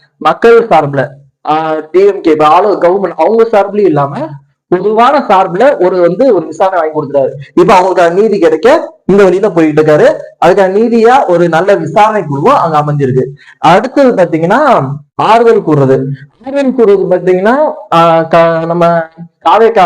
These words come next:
மாவட்ட செயலாளர், ஆஹ், உங்களுக்கு தெரியுமான்னு தெரியல, கரூருக்கு இரண்டு மாவட்ட செயலாளர் இருக்காங்க. மேற்கு மாவட்ட செயலாளர் தான் மதியழகன், கிழக்கு மாவட்ட செயலாளர் பாத்தீங்கன்னா சுப்பிரமணி அப்படிம்பாங்க.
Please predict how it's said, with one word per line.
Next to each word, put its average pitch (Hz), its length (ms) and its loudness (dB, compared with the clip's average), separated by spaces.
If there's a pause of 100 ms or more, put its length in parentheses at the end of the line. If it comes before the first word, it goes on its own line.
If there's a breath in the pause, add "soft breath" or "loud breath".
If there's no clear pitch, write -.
மாவட்ட 208 420 0
செயலாளர், 156 440 0 (280)
ஆஹ், 156 180 2
உங்களுக்கு 160 300 -4
தெரியுமான்னு 202 400 0
தெரியல, 151 200 2 (360 soft breath)
கரூருக்கு 214 520 0
இரண்டு 220 300 2
மாவட்ட 208 320 0
செயலாளர் 151 300 0
இருக்காங்க. 139 240 -4 (100)
மேற்கு 220 340 0
மாவட்ட 196 320 2
செயலாளர் 165 480 2
தான் 214 160 0
மதியழகன், 143 480 0 (260)
கிழக்கு 254 340 2
மாவட்ட 185 300 2
செயலாளர் 139 640 -6
பாத்தீங்கன்னா 151 360 -2
சுப்பிரமணி 170 540 -6
அப்படிம்பாங்க. 127 460 -2